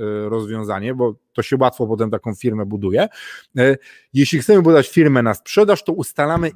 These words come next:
ile ta firma ma być warta w momencie sprzedaży, ile chcemy za sprzedaż.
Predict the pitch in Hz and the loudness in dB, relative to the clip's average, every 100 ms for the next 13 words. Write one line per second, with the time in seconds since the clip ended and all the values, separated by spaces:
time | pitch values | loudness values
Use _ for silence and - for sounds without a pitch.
0 | - 208 220 202 156 - 180 185 170 139 | -2 2 2 2 0 -2 -2 0 0 -2
1 | 147 143 139 117 110 156 180 - 165 135 | -2 -2 -4 -4 -2 0 0 0 -2 -2
2 | 127 135 143 131 - - - 127 190 160 | -4 -4 -4 -6 -10 -10 -8 -2 0 0
3 | 147 151 135 - 139 127 131 - - 123 | -2 -2 -4 -6 -6 -4 -6 -6 -4 -4
4 | 95 - | -4 -16